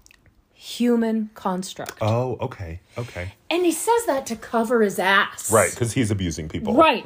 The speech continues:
Speaker 2: Right, right.
Speaker 1: And, like, that is the height of gaslighting
Speaker 2: Yeah.
Speaker 1: that's happening here with Brad Wilcox.
Speaker 2: Yeah.
Speaker 1: Are, are you stupid?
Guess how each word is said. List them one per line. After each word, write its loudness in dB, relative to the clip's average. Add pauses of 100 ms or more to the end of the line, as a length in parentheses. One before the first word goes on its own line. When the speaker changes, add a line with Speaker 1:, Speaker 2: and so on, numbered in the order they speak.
Speaker 2:
Right, 4 (300)
right. 0 (160)
Speaker 1:
And, 2
like, -6 (1500)
that -2 (340)
is 0
the 2
height 2
of 2
gaslighting 0
Speaker 2:
Yeah. 4 (600)
Speaker 1:
that's 2
happening 0
here 4
with -2
Brad -4
Wilcox. -10
Speaker 2:
Yeah. 6
Speaker 1:
Are, 6
are 0
you -4
stupid? 0